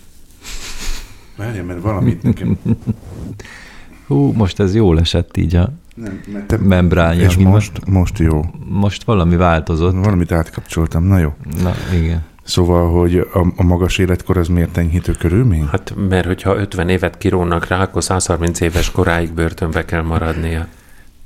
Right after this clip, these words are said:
Speaker 2: És ez teljesíthetetlen.
Speaker 1: De nem az a jó, ha ott marad?
Speaker 3: Szegény Jaromír bácsi hetvenegy évesen.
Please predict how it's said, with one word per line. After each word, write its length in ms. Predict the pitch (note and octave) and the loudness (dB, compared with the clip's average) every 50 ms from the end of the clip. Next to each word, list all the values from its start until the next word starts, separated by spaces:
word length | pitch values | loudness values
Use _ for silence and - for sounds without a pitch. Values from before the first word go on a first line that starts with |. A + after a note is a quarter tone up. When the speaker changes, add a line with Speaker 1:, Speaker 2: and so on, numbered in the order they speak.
| - - - | -20 -12 -4
Speaker 2:
És 220 | - F#2 - - | 0 0 0 0
ez 160 | - F2 - - | 0 -4 -4 -2
teljesíthetetlen. 1080 | - E2 D#2+ D#2+ D#2+ - - E2+ E2 - - F2 E2 E2 E2 - - F2 E2 E2 D#2+ | 0 0 0 0 0 -2 -4 -6 -6 -6 -6 -6 -6 -6 -6 -8 -6 -6 -6 -6 -4
Speaker 1:
De 160 | - A2+ G2+ | -2 0 0
nem 200 | F#2+ F#2+ F#2+ F#2+ | 2 2 2 2
az 120 | F#2+ F#2 F#2 | 2 2 2
a 60 | G#2 | 2
jó, 200 | A#2 A2+ F#2+ E2+ | 2 2 2 0
ha 180 | E2 E2+ E2+ F2 | 0 0 0 0
ott 160 | E2 E2 - | -2 -2 -2
marad? 360 | A#2 G#2+ F#2 D#2 D#2 D2+ - - - - - - - - - - - - - - - - - - - - - | -2 -2 -2 -4 -6 -8 -10 -16 -20 -20 -20 -20 -20 -20 -20 -20 -20 -20 -20 -20 -20 -20 -20 -20 -20 -20 -18
Speaker 3:
Szegény 580 | - - - G2+ F#2+ A#2+ B2+ A#2+ G#2+ F#2 F2 D#2+ | -14 -6 -2 -2 -2 0 0 0 0 0 0 0
Jaromír 460 | E2 F#2 F#2 G#2 G2+ F2+ F2+ F2+ F2 | 2 2 2 2 2 2 0 0 0
bácsi 320 | E2 F2 E2+ E2 - - F2+ | 0 0 -2 -2 -2 -2 0
hetvenegy 600 | E2 F2 F#2+ - - F2 D#2+ D#2+ E2+ F2+ F2+ F2 | 0 0 -2 -2 -4 -4 -2 -2 -2 -2 -2 0
évesen. 640 | F2+ F2+ E2 E2+ F2 D#2+ - - - E2+ E2+ E2 | 0 0 0 0 -2 -4 -4 -4 -6 -6 -6 -8